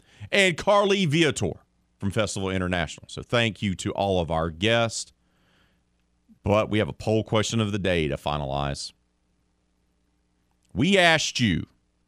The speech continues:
because the Seattle Mariners took two of three from the Houston Astros, can Hannah Five Names, the producer extraordinaire and lifelong Seattle Mariners fan,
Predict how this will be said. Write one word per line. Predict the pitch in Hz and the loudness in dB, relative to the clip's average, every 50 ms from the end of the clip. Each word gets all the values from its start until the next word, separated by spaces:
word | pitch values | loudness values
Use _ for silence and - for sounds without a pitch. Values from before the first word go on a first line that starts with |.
| _ _ _ _ _ _ _ _ _ _ | _ _ _ _ _ _ _ _ _ _
because | 117 113 - - - - 185 208 233 233 214 175 | -6 -4 -4 -2 2 4 4 6 6 4 2 2
the | 196 196 | 0 0
Seattle | - - 208 196 185 185 175 175 | 0 0 2 2 2 2 2 2
Mariners | 170 160 156 147 135 127 127 127 117 - | 2 2 2 2 2 2 0 0 -2 0
took | - - - - - | -2 -2 -2 -2 -6
two | - 160 180 190 185 | -2 0 2 2 2
of | 170 - | 2 0
three | - 156 151 143 127 | -2 0 0 0 0
from | - 143 127 | 0 0 0
the | 127 117 | 2 2
Houston | 127 131 - - 135 113 | 2 0 0 0 0 0
Astros, | 98 87 80 - - 78 65 - - - - - - _ _ _ _ _ _ _ _ _ _ _ _ _ _ _ _ _ _ _ _ _ _ _ _ _ _ | 0 0 -2 -4 -6 -8 -10 -8 -10 -14 -16 -16 -20 _ _ _ _ _ _ _ _ _ _ _ _ _ _ _ _ _ _ _ _ _ _ _ _ _ _
can | - - - 190 202 208 214 220 220 220 226 233 226 - _ _ _ _ _ _ _ _ _ _ _ _ _ _ _ _ _ _ _ _ _ _ _ _ _ _ | -6 0 2 4 4 4 4 4 2 2 0 0 -2 -4 _ _ _ _ _ _ _ _ _ _ _ _ _ _ _ _ _ _ _ _ _ _ _ _ _ _
Hannah | - 131 135 156 175 175 | -2 0 2 2 2 2
Five | - 180 139 117 107 95 80 | 2 2 4 4 4 2 2
Names, | 87 85 80 - - - - - - - - _ | 0 -2 -2 -4 -6 -10 -10 -12 -12 -12 -8 _
the | 107 92 | -6 -2
producer | 117 117 123 135 131 - 165 151 | 0 0 2 0 2 0 0 -2
extraordinaire | - - 147 135 131 123 120 123 127 127 - | 0 -2 0 0 0 2 2 0 0 -2 -2
and | - 135 127 120 113 110 107 110 | -2 0 0 2 0 0 -2 -2
lifelong | 104 107 120 143 135 143 117 104 98 | 0 0 0 0 0 0 0 0 0
Seattle | - - 104 92 87 82 | 0 0 0 2 2 2
Mariners | 92 98 95 85 73 - - | 0 0 0 -2 -4 -6 -8
fan, | 65 67 69 | -10 -10 -10